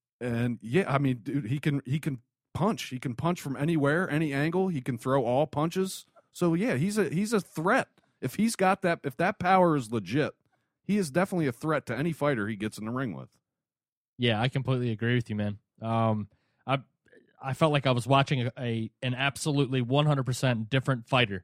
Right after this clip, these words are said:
Speaker 1: Mm-hmm.
Speaker 2: than what we saw in the ring against Matt Koroboff last year.
Speaker 1: Hey, you, you had to do something. You couldn't come with that shit <laughs> again, man.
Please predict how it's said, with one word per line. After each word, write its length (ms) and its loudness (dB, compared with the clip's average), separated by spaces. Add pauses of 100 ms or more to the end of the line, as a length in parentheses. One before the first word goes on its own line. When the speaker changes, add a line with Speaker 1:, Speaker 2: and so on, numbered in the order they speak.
(160)
Speaker 1:
Mm-hmm. 280 2
Speaker 2:
than 100 4
what 160 2
we 100 0
saw 380 4
in 160 -2
the 80 2
ring 320 0
against 320 -4
Matt 240 -2
Koroboff 480 -2
last 320 -8
year. 240 -6
Speaker 1:
Hey, 300 -4
you, 340 -8
you 140 -6
had 180 0
to 60 -8
do 160 0
something. 340 -2
You 80 -4
couldn't 220 -2
come 200 -2
with 120 -2
that 220 0
shit 320 -6
<laughs> 60 -20
again, 520 -8
man. 120 -12